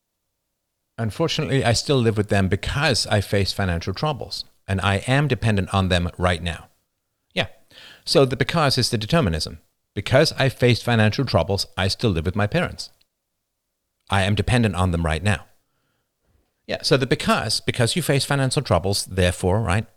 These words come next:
if then, right, if you face financial troubles, then you live with your parents, right? There's not a choice, right? Did you choose, did you make any choices which resulted in financial troubles? Yep. Did you choose to live with your parents? Yep.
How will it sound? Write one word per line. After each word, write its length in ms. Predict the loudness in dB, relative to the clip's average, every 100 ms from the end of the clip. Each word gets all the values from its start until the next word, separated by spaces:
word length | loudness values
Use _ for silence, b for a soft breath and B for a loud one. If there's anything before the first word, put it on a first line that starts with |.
| 0
if 180 | 0 2
then, 260 | 0 0
right, 240 | -2 -4 b b b b b b
if 180 | 0 2
you 80 | 2
face 220 | 4 2
financial 400 | 2 2 2 0
troubles, 360 | 2 2 2 0
then 220 | 0 2
you 80 | 2
live 140 | 0
with 120 | 0
your 80 | 2
parents, 400 | 2 -2 -6 -14 _ _ -10
right? 100 | -6
There's 160 | -4
not 140 | -2 -2
a 40 |
choice, 340 | -4 -4 -4 -8 _ _ _ _ _ _ _ _
right? 240 | -10 -8 -6
Did 160 | -4
you 80 | -4
choose, 360 | 0 0 0 -2
did 160 | 0
you 60 | 2
make 200 | 2 2
any 140 | 0
choices 720 | 0 0 0 0 0 0 -4 -8
which 200 | -6 -4
resulted 340 | -2 -2 0
in 120 | -2
financial 380 | 0 0 0 -2
troubles? 420 | 0 0 -2 -2
Yep. 280 | -2 -4 -8 _ _ _ _ _ _ _ _ _ _ _ _ _ _ _ _ _ -2
Did 140 | 2
you 100 | 2
choose 280 | 2 2 2
to 100 | 0
live 120 | 0
with 100 | 0
your 80 | -2
parents? 320 | -2 -4 -2
Yep. 300 | -4 -4 -10